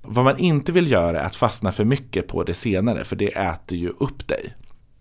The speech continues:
Att liksom fastna och älta på, "Du gör inte de här grejerna, du är inte den här personen för mig."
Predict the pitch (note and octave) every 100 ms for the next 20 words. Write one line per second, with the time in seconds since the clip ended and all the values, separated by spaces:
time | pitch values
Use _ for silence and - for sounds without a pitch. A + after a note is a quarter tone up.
0 | - - - - - - - - - -
1 | G#2 G#2+ F#2 A2+ - F#2+ F#2+ A2+ F#2 E2+
2 | A2 G#2 E2+ E2 F#2 G2+ F2+ F2 E2+ E2+
3 | G2 G2 F2+ F2 E2+ E2+ E2 D#2 D#2 D#2
4 | G2 F#2+ C#3 C3 F#2 D2 - - -